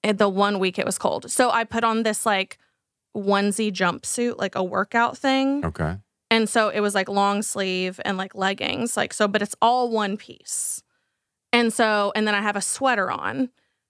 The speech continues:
Speaker 1: because it was fucking cold. And so I go, and it's, like, thin material. It's just, like, legging material.
Speaker 2: Mm-hmm.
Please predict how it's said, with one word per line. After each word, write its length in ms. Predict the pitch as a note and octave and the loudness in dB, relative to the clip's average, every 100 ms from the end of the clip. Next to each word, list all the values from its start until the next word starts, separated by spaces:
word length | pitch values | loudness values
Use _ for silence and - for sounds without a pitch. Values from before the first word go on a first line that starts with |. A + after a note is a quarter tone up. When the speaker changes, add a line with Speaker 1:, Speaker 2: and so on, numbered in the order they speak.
| - | -2
Speaker 1:
because 380 | A3 A3 G#3 - - | 2 4 2 0 0
it 160 | G3 | 0
was 200 | G3 G3+ | 0 -4
fucking 340 | - G#3+ G3+ G#3+ | -4 -4 -2 0
cold. 360 | - B3+ - | 2 2 0
And 160 | A#2+ A3 | -2 -2
so 220 | - A3 | 2 2
I 180 | - G#3 | 2 0
go, 500 | G#3 G#3 G3 G3 G3 - | 0 2 2 2 0 0
and 80 | |
it's, 140 | A#3 C4+ | 0 0
like, 140 | F#4+ | -2
thin 400 | - - G#3 G3 G3+ | -4 0 2 2 0
material. 460 | G3+ - F#3+ F#3 | -2 0 0 0
It's 140 | G3+ - | -4 -4
just, 220 | G#3 - | -2 0
like, 160 | F#3+ G3+ | -2 2
legging 400 | G3 G3 G3 A3 | 0 0 -4 -6
material. 560 | A3 B2 A#2+ A#2+ F2 | -6 -4 -2 0 0
Speaker 2:
Mm-hmm. 200 | E2+ F2 | 0 -2